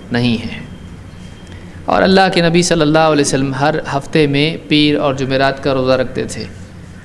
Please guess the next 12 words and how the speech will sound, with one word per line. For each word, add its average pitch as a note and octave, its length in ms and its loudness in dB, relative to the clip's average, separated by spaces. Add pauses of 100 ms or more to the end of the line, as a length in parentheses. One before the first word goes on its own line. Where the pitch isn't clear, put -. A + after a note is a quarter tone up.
(260)
اسی D#3 220 0
طرح D3 240 4
سے C#3+ 160 2
آپ C#3 200 2
صلی D3 160 -2
اللہ C#3 160 0
علیہ C#3 260 2
وسلم C#3+ 380 0
مہینے D#3+ 360 2
کے D#3 140 0 (100)
تین F3+ 200 6
روزے، D3 420 4